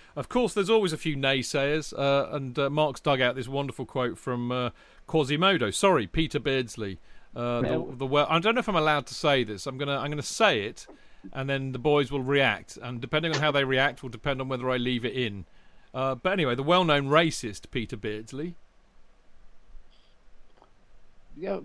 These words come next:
Speaker 2: I, I believe that is the allegation that's made against him, and that's why he was suspended by Newcastle.
Speaker 1: So I'm allowed to keep it in then?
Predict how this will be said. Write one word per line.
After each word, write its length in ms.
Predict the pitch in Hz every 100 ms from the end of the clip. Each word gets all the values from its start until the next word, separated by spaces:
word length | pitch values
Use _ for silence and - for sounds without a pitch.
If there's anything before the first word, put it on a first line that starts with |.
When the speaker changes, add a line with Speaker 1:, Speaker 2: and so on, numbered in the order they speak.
| -
Speaker 2:
I, 100 | 165 156
I 80 | 160
believe 420 | 165 175 208 185
that 180 | 196 196
is 180 | 190 185
the 240 | 190 190 -
allegation 520 | 190 185 185 185 175
that's 140 | -
made 180 | 185 180
against 360 | 185 190 180 -
him, 160 | 247 - 143
and 120 | 156
that's 180 | - 170
why 180 | 165
he 120 | 165 165
was 120 | 160
suspended 400 | 165 - 175 170
by 120 | 175
Newcastle. 600 | 175 185 208 202 - 131
Speaker 1:
So 60 | 131
I'm 60 | 139
allowed 280 | 143 147
to 80 | -
keep 240 | - 127 127
it 80 |
in 180 | 110 113
then? 180 | 110